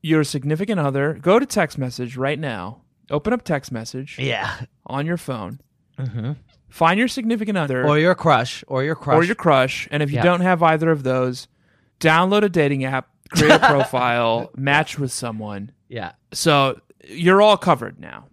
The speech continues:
Speaker 2: Yeah.
Speaker 1: You either have a significant other, a crush, or you've matched with someone on a dating profile.
Speaker 2: Right.
Speaker 1: Just text this.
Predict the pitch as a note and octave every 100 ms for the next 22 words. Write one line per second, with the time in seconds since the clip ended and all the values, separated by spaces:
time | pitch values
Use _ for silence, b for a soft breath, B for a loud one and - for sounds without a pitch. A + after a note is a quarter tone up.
0 | _ C#3+ D3+ D3 C#3+ G3 G#3+ G#3 F#3 D#3+
1 | D#3 C#3 C3 A#2+ - D#3 C#3+ - - -
2 | D#3 D3+ C#3+ C#3 A#2+ C3 C3+ B2+ C#3 C#3
3 | - C3 C3+ B2+ A#2+ A2 G#2 G#2+ G2+ G#2
4 | G2 F#2 F#2 F#2 F#2 F2+ _ - G2+ F2+
5 | _ _ _ - E3 - F3 - D3 A2
6 | A2 -